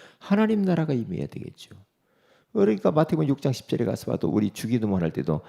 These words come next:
"나라의 임하오심이 뜻이 하늘에서 이룬 것이 땅에서 이루어지이다." 그렇게 기도하라고 하잖아요. 그러면서 마태복음 육 장 삼십삼 절에 "그러지고 너희는 먼저 그의 나라와 그의 의를 구하라." 이 땅에 하나님 나라가 임해야 돼.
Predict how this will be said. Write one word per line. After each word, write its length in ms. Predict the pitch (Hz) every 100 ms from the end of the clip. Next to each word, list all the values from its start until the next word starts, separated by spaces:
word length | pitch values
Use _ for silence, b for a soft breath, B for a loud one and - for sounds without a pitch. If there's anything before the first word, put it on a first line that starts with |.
| B
"나라의 520 | - 82 87 82 78 76
임하오심이 560 | 73 65 67 - -
뜻이 240 | - 135 190
하늘에서 320 | 175 - 151
이룬 160 | 156
것이 160 | 143 73
땅에서 360 | - - 120 -
이루어지이다." 480 | - - - - -
그렇게 380 | - 127 - 135 B B -
기도하라고 480 | 98 - 67 - -
하잖아요. 260 | - - - _ _ _ _ _ _ _ _ _ _ _ _
그러면서 300 | - 202 190
마태복음 320 | 160 160 160
육 160 | 143 -
장 100 | 143
삼십삼 420 | 135 123 - 117
절에 180 | 113 104
"그러지고 340 | - 110 104 95
너희는 200 | 95 90
먼저 260 | 87 85 82
그의 280 | - 82
나라와 480 | 73 67 76 123 151
그의 240 | - 123 -
의를 360 | 143 180 185 165
구하라." 380 | - - - _ b b b
이 140 | - 170
땅에 180 | 170 160
하나님 380 | - 202 214 220
나라가 260 | 185 160
임해야 280 | 127 107 -
돼. 320 | - - -